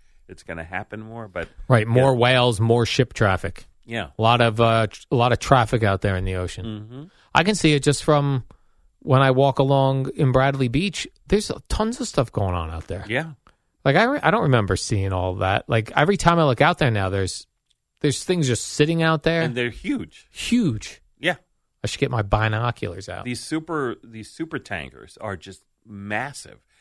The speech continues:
Speaker 1: They're as big or bigger than an aircraft carrier.
Speaker 2: Is that right?
Speaker 1: The modern aircraft carrier,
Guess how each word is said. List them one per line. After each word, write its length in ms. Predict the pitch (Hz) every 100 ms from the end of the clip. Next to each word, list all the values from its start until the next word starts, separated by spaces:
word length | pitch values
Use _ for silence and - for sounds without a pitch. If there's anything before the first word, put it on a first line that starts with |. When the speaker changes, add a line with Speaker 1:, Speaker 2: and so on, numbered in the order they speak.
| _
Speaker 1:
They're 120 | 120
as 120 | 123 -
big 320 | 131 131 113
or 120 | 101
bigger 320 | 95 131 151
than 140 | 107 101
an 120 | 104
aircraft 560 | 95 196 - - - _
carrier. 480 | 82 69 - 65 _ _ _ _ -
Speaker 2:
Is 80 | 113
that 100 | 143
right? 260 | 151 160
Speaker 1:
The 100 | 107
modern 360 | 107 120 123 120
aircraft 480 | 107 165 - 87 -
carrier, 140 | 78